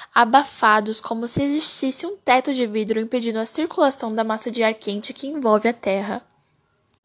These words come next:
Enfim, como você aí de casa pode ajudar o planeta?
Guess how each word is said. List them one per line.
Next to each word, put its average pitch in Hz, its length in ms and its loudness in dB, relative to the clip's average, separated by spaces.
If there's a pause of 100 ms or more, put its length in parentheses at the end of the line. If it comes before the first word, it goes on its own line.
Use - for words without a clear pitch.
(400)
Enfim, 320 460 0
como 427 320 2
você 381 320 6
aí 330 240 4
de 381 160 -8
casa 220 600 -2 (400)
pode 311 280 6
ajudar 285 340 4
o 220 80 2
planeta? - 640 -4